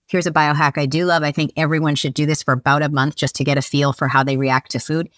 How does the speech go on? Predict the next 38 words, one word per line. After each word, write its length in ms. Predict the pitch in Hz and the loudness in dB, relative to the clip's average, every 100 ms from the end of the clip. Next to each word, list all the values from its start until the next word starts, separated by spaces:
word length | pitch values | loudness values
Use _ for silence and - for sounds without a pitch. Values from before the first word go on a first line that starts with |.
| _ _ | _ _
Wear 260 | - 220 240 | 0 2 2
a 80 | 247 | 0
continuous 560 | 240 226 226 220 208 | 0 0 2 2 0
glucose 400 | - 196 - 165 | -2 -2 -2 -2
monitor 320 | 156 135 123 120 | 0 2 2 -2
for 160 | - | -2
a 60 | 139 | 0
month. 240 | 117 - - _ _ | 0 -2 -10 _ _
Track 640 | - - 190 208 208 - _ _ _ | -4 2 4 2 -2 -12 _ _ _
how 200 | - - | -4 2
do 80 | 214 | 2
you 100 | 220 | 2
respond 540 | 214 - 196 180 180 | 0 0 2 2 0
to 100 | 165 | -6
certain 340 | 185 196 147 165 | -6 -4 -2 0
macronutrient 640 | 156 143 170 160 - 170 | 0 0 -2 -2 -2 -4
combinations. 640 | 156 170 156 165 165 131 120 | -2 0 0 0 -2 -4 -6
Can, 300 | - - 208 - | -4 0 0 2
are 160 | 202 | 2
you 140 | 226 247 | 2 -2
someone 360 | - 311 311 | 0 0 0
who 100 | 170 | -2
can 160 | 180 175 | -4 0
have 200 | 170 156 | 0 0
rice 340 | 156 165 170 | 0 0 -2
and 300 | - 190 175 | -2 0 0
beans 300 | 160 202 202 | 0 2 2
at 120 | 156 - | 0 -4
the 60 | |
same 300 | - 170 160 | -4 -2 -2
time? 300 | 147 220 196 | 0 2 2
Or 120 | - 165 | -2 -2
can 160 | 208 | 2
you 100 | 208 | 2
only 300 | 226 247 302 | 2 0 -2
have 220 | 277 294 - | 0 -2 -2
the 60 | |
beans 560 | 214 277 294 285 262 | -4 -2 -2 -2 -4